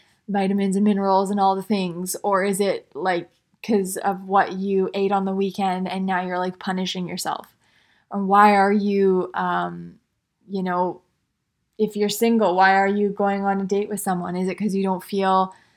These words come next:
good enough on your own? Or are you actually wanting to be in a partnership? Do you feel whole on your own and you wanna just have somebody to share life with, right?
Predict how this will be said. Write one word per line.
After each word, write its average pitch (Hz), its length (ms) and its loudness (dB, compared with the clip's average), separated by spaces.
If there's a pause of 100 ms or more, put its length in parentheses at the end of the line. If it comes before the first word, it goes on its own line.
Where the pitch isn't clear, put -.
(300)
good 208 140 4
enough 202 440 2 (280)
on 208 180 2
your 196 140 0
own? 190 460 2 (120)
Or 214 140 -2
are 196 100 2
you 190 160 0
actually 185 480 2
wanting 185 420 0
to 190 100 -8
be 190 140 -4
in 185 120 -2
a 180 40 -4
partnership? 180 680 -8 (880)
Do 196 80 -6
you 196 80 0
feel 196 240 0
whole 196 280 2
on 185 140 2
your 185 160 -4
own 190 220 0
and 185 140 -2
you 180 80 -4
wanna 180 320 -4
just 175 260 -8 (240)
have 185 440 0 (180)
somebody 190 480 -4
to 185 100 -4
share 180 460 -4
life 190 340 0
with, - 300 -12
right? 208 360 -2